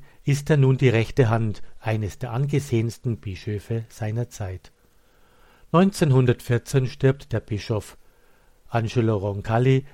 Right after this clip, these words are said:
wird als Feldkaplan eingezogen und übersteht schadlos heftige Luftangriffe. Neunzehnhundertachtzehn kehrt er nach Bergamo zurück und übernimmt dort provisorisch den Posten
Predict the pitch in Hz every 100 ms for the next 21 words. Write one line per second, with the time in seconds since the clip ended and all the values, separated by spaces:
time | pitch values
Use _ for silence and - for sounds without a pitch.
0 | - 147 147 143 143 131 139 - 117 -
1 | 113 120 110 120 127 - 113 107 113 107
2 | - - - - 127 113 107 107 - 120
3 | 131 143 - - 123 135 139 135 139 -
4 | 104 - - - 123 135 - 113 104 101
5 | 98 - 101 - _ _ _ _ _ _
6 | - _ - 139 139 131 131 110 110 104
7 | 113 110 - 135 123 - 127 123 117 107
8 | - 120 123 127 113 110 - 120 143 147
9 | - _ _ _ - - 185 185 147 123
10 | 120 127 - 123 117 - 107 101 113 -
11 | 110 117 120 131 113 120 117 - 135 123